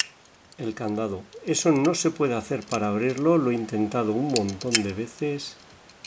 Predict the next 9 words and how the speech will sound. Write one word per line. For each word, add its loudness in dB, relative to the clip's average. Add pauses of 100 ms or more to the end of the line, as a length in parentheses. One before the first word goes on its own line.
(680)
Vamos -10
a -12
ver. -4 (3500)
Ahí, -6 (120)
dejadme -6
que -12
palpe -8
hasta -10
encontrar -4